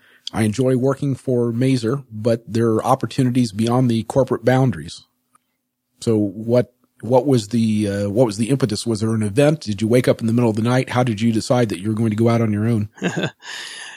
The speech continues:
Speaker 2: Um, it's a good question. I, I think, uh, you know, what happened for me was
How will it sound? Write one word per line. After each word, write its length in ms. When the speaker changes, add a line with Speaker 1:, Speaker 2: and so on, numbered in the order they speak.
Speaker 2:
Um, 640
it's 200
a 40
good 160
question. 500
I, 180
I 100
think, 280
uh, 160
you 120
know, 220
what 200
happened 360
for 100
me 140
was 460